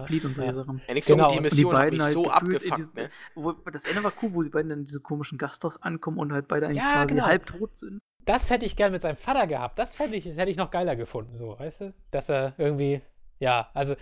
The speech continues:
Speaker 2: ich find, den
Speaker 1: Aber
Speaker 2: Vater haben
Speaker 1: dieses,
Speaker 2: sie da so
Speaker 1: man muss
Speaker 2: fa-,
Speaker 1: ja sagen,
Speaker 2: fast
Speaker 1: dass
Speaker 2: ein
Speaker 1: das mit
Speaker 2: bisschen
Speaker 1: seinem
Speaker 2: verschenkt.
Speaker 1: Vater war ja auch so ein bisschen naiv von ihm zu glauben, dass er dort irgendwie seinen Vater in gewisser Weise halt,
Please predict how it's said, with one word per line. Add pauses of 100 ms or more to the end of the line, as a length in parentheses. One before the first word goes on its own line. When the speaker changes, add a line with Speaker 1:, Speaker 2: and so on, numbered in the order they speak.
(280)
Speaker 2:
ich
find,
den
Speaker 1:
Aber
Speaker 2:
Vater
haben
Speaker 1:
dieses,
Speaker 2:
sie
da
so
Speaker 1:
man
muss
Speaker 2:
fa-,
Speaker 1:
ja
sagen,
Speaker 2:
fast
Speaker 1:
dass
Speaker 2:
ein
Speaker 1:
das
mit
Speaker 2:
bisschen
Speaker 1:
seinem
Speaker 2:
verschenkt.
Speaker 1:
Vater (300)
war
ja
auch
so
ein
bisschen
naiv
von
ihm
zu
glauben,
dass
er
dort
irgendwie
seinen
Vater
in
gewisser
Weise
halt,